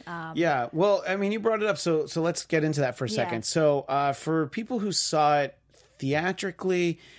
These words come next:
Speaker 2: you might remember that there, I, I, I forget actually what the history is, uh, of the song. Uh, there's a song called "The Love Is Gone," which is between young Scrooge and his, his girlfriend, Belle,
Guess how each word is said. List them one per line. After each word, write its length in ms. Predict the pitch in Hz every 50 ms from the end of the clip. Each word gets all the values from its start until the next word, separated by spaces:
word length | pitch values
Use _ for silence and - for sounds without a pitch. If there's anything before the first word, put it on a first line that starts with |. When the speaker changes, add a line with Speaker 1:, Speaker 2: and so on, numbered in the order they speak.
| - - _ _
Speaker 2:
you 120 | - 147 151
might 220 | 170 170 160 -
remember 840 | 156 151 147 143 143 147 156 160 160 165 160 151 156 156 156 147
that 200 | 135 143 131 -
there, 420 | - 151 139 139 135 135 135 127 - _ _ -
I, 120 | 135 135 - - - - - -
I, 120 | 127 - -
I 100 | 156 160
forget 380 | 165 - 208 180 160 233 226 208
actually 300 | 196 185 - - 180 160
what 520 | 143 139 135 139 147 131 143 151 147 151
the 140 | - 147 131
history 420 | - 139 127 - - 127 113 107
is, 240 | 104 98 95 90 98
uh, 40 | 107
of 340 | 107 101 104 - 107 101 90
the 100 | 101 98
song. 400 | - - 113 107 90 85 85 - - - - - - - _ -
Uh, 140 | - 107 117
there's 180 | 131 139 127 123
a 60 | 127
song 280 | - - 175 170 175
called 200 | 165 160 156 139
"The 60 | 135 131
Love 220 | 127 127 127 113
Is 120 | 113 -
Gone," 400 | - - 127 123 120 117 113 113
which 200 | 110 110 104 -
is 140 | 117 113 101
between 800 | 104 113 113 - - - 143 135 131 131 123 120 120 120 117 - - - - - _ _ _
young 640 | - 139 120 139 143 151 165 165 160 156 156 143 - _ _ -
Scrooge 760 | - - - - - 139 135 131 127 123 120 120 117 107 - -
and 500 | 117 117 113 117 113 113 113 113 113 110
his, 880 | 104 - - 123 117 113 113 110 110 107 107 104 101 - - - - -
his 220 | 120 113 107 110
girlfriend, 720 | 107 - 117 117 120 117 - 127 120 117 107 107 104 98 104
Belle, 460 | 117 113 127 127 98 95 107 123